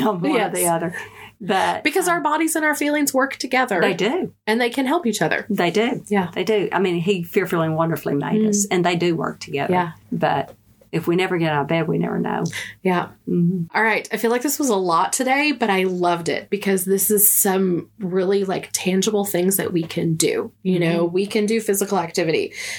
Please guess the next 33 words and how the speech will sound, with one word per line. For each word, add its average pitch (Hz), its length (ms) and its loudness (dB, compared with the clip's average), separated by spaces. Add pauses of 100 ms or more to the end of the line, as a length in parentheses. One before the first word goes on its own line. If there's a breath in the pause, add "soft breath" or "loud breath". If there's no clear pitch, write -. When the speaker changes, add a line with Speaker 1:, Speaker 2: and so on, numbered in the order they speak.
(140 loud breath)
Speaker 2:
We 202 80 -2
can 202 180 0
find 214 320 0
safe 190 280 0
affection. 160 680 0
We 185 120 2
can 190 360 0
practice 202 480 -2
mindfulness. 185 760 0
We 190 80 0
can 196 160 -4
have 247 220 0
a 269 40 -2
good 233 200 -2
cry 196 400 0
or 190 220 0
a 190 40 -2
primal 196 380 0
scream, 190 500 0 (400 loud breath)
and 196 160 0
we 220 100 0
can 190 140 -2
take 185 240 0
care 175 240 0
of 170 60 -2
ourselves 165 440 0
through 165 200 0
grooming 160 340 0
and 165 140 0
self-care. - 500 -2 (100)
Speaker 1:
Mm-hmm. 196 340 0 (100)
Speaker 2:
And 190 440 2 (380)
those, 196 500 0